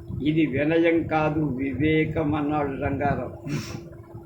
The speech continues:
ఒకటి మాత్రం గుండెపై చేయి వేసుకొని నిబ్బరంగా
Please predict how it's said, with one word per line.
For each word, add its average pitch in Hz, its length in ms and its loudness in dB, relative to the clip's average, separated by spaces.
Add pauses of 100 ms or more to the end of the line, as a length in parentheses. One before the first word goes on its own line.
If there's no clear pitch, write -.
(440)
ఒకటి 170 280 4
మాత్రం 160 680 4
గుండెపై 170 560 4
చేయి 165 720 6
వేసుకొని 165 800 0 (340)
నిబ్బరంగా 165 1120 4